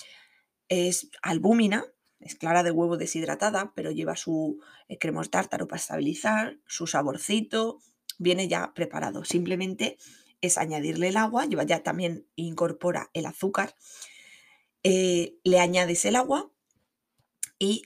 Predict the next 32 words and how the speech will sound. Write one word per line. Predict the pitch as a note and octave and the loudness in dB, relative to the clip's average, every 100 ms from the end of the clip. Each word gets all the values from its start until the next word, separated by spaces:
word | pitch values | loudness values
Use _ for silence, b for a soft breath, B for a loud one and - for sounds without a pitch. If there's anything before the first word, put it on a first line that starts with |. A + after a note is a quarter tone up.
| _ | _
con | - F3+ | 0 0
esto | F3+ G3+ | 0 -2
consigues | F#3 F3 E3+ F#3 | -2 -2 -2 -2
hacer | F3 - G3 - | -2 -2 -2 -2
un | - G3 - | -4 -6 -8
merengue. | - F3+ - - - - _ _ | -10 -6 -4 -6 -8 -16 _ _
Esta | G#3+ - - A#3 | 0 0 0 -4
uva | A3+ G#3+ | 0 0
blanca | A#3 A3+ G#3+ - | 0 -2 -4 -4
yo | F3+ F3+ | -2 0
la | G3 | 0
utilizo | G3 F#3 F#3 G#3 - | -2 -6 -4 -6 -4
para | - F3 | -4 -4
hacer | - F3+ F#3 - | -2 -2 -2 -4
el | F3 E3+ F3+ | -6 -4 -4
sweet | - F3+ | 0 0
merengue | F#3 E3+ E3+ | 0 -4 -4
buttercream. | E3 - - - - - B B B B B B - | -6 -6 -6 -2 -4 -4 B B B B B B -6
Hago | F3 F3 F3+ | -2 4 4
el | F3+ | 4
merengue | F3+ F#3+ F3+ | 0 0 -2
con | - F3 | -2 -2
la | D#3 | -2
uva | E3+ | -2
blanca | F3+ A3+ A3+ - - | 0 0 0 -4 -2
y | F3+ | -2
luego | F3 E3+ | 0 -2
añ-, | F3 E3+ - | -2 -4 -6
le | D#3+ | -6
añado | D3+ D#3+ F3+ | -4 0 0
la | C#3+ | 0
mantequilla. | - - - - - | -4 -10 -10 -8 -10